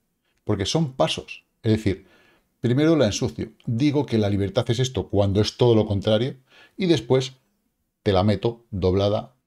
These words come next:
o no tan doblada. Vaselina pa' un lado, vaselina pa' el otro y nos va a tocar tragar. Y ya está bien.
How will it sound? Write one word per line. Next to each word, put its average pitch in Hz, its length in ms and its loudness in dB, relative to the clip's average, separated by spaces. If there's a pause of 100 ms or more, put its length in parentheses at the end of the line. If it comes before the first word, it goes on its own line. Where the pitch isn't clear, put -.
(140)
o 117 260 0 (120)
no 95 380 -2
tan 95 180 -2
doblada. 98 460 -2 (1120)
Vaselina 95 580 -6
pa' - 80 -6
un 98 120 -2
lado, 98 120 -2
vaselina 95 420 -6
pa' 117 100 2
el 113 60 4
otro 104 280 -2 (320)
y 101 100 -4
nos 92 160 -2
va 87 60 0
a 90 80 -6
tocar 80 320 -8
tragar. - 380 -12 (1000)
Y 110 100 -2
ya 101 120 0
está - 220 -8
bien. - 200 -20